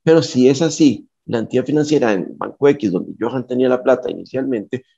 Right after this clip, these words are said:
podría averiguar si esa plata fue retenida en el Banco Y, y es factible que entonces,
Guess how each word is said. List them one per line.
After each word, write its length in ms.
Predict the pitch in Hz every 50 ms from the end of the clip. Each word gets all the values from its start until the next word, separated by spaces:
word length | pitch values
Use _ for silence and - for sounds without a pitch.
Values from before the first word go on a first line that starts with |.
| _ _ -
podría 480 | - 123 120 113 127 147 156 143 135 123
averiguar 640 | 127 123 127 127 156 156 131 131 127 127 127 127
si 180 | 127 - - 113
esa 180 | 113 120 127 -
plata 280 | - 120 - - -
fue 120 | - 117 110
retenida 320 | - - 104 117 117 117
en 80 | 107 101
el 100 | 98 -
Banco 300 | - 107 113 107 - 127
Y, 280 | 98 113 117 117 - _ _ _ _ _ _ _
y 260 | - 147 147 143 147 156
es 180 | 165 160 -
factible 680 | - 175 170 - - 175 170 156 120 120 120 123 127 _ _ _ _
que 120 | - 131
entonces, 840 | 123 123 - - - _ - 147 143 127 - - 143 139 143 - -